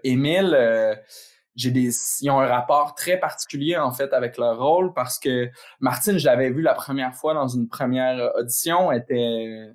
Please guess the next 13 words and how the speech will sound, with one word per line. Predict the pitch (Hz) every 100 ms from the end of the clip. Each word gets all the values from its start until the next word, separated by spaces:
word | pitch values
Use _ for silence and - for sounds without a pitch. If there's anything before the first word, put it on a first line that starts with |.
| _ _ _ _ - _ -
incroyable. | 185 - 120 117 131 117 110
Genre, | 120 117 110 110 117 _ _ _
c'était, | - - 156 156 170 139 120
pour | 139 139
vrai, | 196
c'était | 196 143 147 139
Maureen. | 131 127 123 120 117 -
Puis | - 127
j'aurais | 127 131
pu | -
closer | - 160 147 131 151
direct | 139 131 151
là, | 208